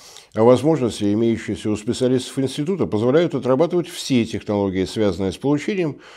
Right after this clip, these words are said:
и будущим промышленным производством генераторных радионуклидов, перспективным в ядерной медицине, в сельском хозяйстве, в научных исследованиях. Не, не выдержу.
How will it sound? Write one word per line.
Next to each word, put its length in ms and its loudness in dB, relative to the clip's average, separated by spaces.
и 80 2
будущим 420 2
промышленным 480 0
производством 720 0
генераторных 800 2
радионуклидов, 920 2
перспективным 800 -2
в 100 0
ядерной 400 4
медицине, 540 -2
в 40 -10
сельском 380 0
хозяйстве, 480 -4
в 60 -10
научных 480 0
исследованиях. 480 -10
Не, 180 0
не 140 0
выдержу. 400 -2